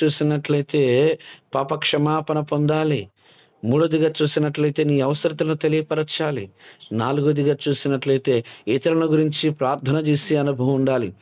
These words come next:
ఐదోదిగా చూసినట్లయితే దేవునికి నీ జీవితంలో చేసిన మేలను బట్టి కృతజ్ఞతలు తెలియపరచాలి. ఈ దినము నుంచి నీ ప్రార్థనలో వీటిని ఉంచటానికి ప్రయత్నం చేయి, ప్రియ సహోదరి,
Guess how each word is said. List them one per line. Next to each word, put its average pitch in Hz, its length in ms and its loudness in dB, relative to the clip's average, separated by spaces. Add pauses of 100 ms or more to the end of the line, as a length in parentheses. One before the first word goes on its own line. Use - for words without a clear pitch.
(380)
ఐదోదిగా 143 480 0 (120)
చూసినట్లయితే 123 540 -4
దేవునికి 123 840 0 (320)
నీ 101 80 -2
జీవితంలో 175 520 0 (100)
చేసిన 165 220 0
మేలను 190 360 2
బట్టి 127 420 0 (300)
కృతజ్ఞతలు 123 1080 0 (360)
తెలియపరచాలి. - 880 -10 (840)
ఈ 107 60 -6
దినము 143 300 0
నుంచి 135 300 -2
నీ 117 120 2
ప్రార్థనలో 120 680 -2
వీటిని 107 580 -2 (240)
ఉంచటానికి 123 720 -4
ప్రయత్నం 98 540 -8
చేయి, 95 220 -12
ప్రియ 95 240 -10
సహోదరి, 95 680 -12